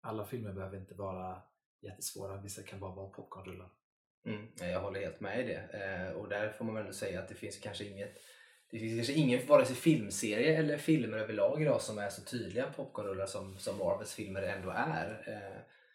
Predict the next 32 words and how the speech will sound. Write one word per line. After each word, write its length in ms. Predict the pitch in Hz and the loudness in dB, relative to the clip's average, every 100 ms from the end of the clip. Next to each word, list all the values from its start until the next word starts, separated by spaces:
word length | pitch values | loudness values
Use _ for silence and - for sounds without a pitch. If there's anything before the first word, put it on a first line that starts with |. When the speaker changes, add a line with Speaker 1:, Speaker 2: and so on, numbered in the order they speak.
| _ _ _ | _ _ _
Speaker 2:
på 60 | - | -2
det 100 | - | -2
sättet. 460 | - - - - | -4 -8 -18 -10
Jag 440 | 113 113 120 117 107 | -4 -2 2 2 2
uppskattar, 760 | - - 104 - 107 107 120 | -2 -6 -6 -6 -8 -8 -8
eh, 160 | 104 101 | -8 -6
Marvel-filmerna 580 | 107 98 98 104 98 98 | -4 -4 -6 -10 -10 -12
på 120 | 98 | -10
det 100 | 95 | -8
sättet 240 | 92 90 | -8 -10
också. 280 | 95 - - | -10 -8 -10
Eh, 680 | 123 117 113 104 101 98 - | -10 -12 -12 -12 -14 -16 -16
sen 240 | - - 110 | -12 -10 -2
går 100 | 123 | 2
det 100 | 117 | 4
alltid 340 | 117 - 120 | 2 4 6
att, 220 | 123 - | 6 4
såklart, 340 | - 123 104 101 | -6 -2 0 0
att 120 | 95 | -2
analysera 640 | 104 95 95 - 101 92 | -4 -2 -4 -4 0 -2
filmerna 400 | - 101 90 95 | -2 -6 -4 -4
utifrån 300 | 92 92 101 | -6 -6 -6
vissa 240 | 95 95 92 | -6 -6 -6
teman 420 | 113 98 90 92 | -6 -4 -4 -4
och 80 | - | -6
så 120 | 107 | -8
vidare, 320 | 98 90 87 | -6 -4 -4
men 140 | 98 | -4
där 200 | 101 104 | -2 -2
är 160 | 110 107 | -2 -6
ju 140 | 101 | -8
inte, 320 | 110 113 - | -8 -6 -2